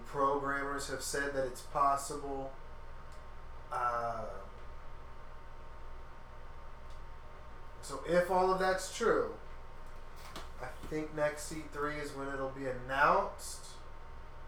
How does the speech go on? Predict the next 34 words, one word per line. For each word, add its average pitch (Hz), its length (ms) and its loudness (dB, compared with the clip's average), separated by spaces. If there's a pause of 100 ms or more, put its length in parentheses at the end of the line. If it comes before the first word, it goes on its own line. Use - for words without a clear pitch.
(1200)
and 135 100 2
I 135 140 6
think 135 240 -6
twenty 143 460 -2
eighteen 139 480 -6
will 123 100 -2
see 120 240 -4
it. - 240 -8 (3000)
Because 143 400 -2
you 143 80 -4
know 151 200 6
it 156 140 6
takes 151 240 0
those 143 220 2
games 139 360 -2
so 139 340 0
long 135 480 4
now. 127 480 0 (1300)
I 135 60 -4
mean, 131 160 -4
even 160 400 0 (1040)
back 151 260 10
when 151 120 4
it 147 100 4
was 135 160 0
Vice 143 320 4
City 147 380 -2
and 120 80 -2
San 147 240 0
Andreas, 143 460 0
it 127 60 -2
wasn't 151 300 4
every 127 420 -2
year. 139 200 -6